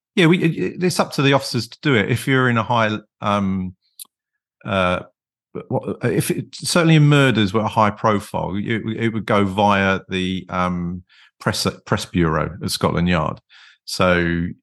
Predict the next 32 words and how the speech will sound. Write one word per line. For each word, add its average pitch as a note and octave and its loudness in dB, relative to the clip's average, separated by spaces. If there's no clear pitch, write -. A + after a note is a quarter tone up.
you G#2 4
would F#2 2
knock A2+ -2
them F#2 0
up, F2 -2
send G#2+ 2
them F2 2
to - -4
them, D#2+ -2
and F#2+ -2
they F#2 2
would D#2+ -6
look F2 -6
at D#2+ -6
it E2 -6
and, E2 -2
and D#2+ -6
say, E2 -4
"Well, E2 -2
actually, F2 -4
we E2+ -4
think - -6
maybe D#2+ -4
this D2+ -8
or D#2 -6
that," D2+ -4
'cause G#2+ 2
they've A#2 4
had G2+ 0
the G#2 -2
training. F#2 0
So G#2 0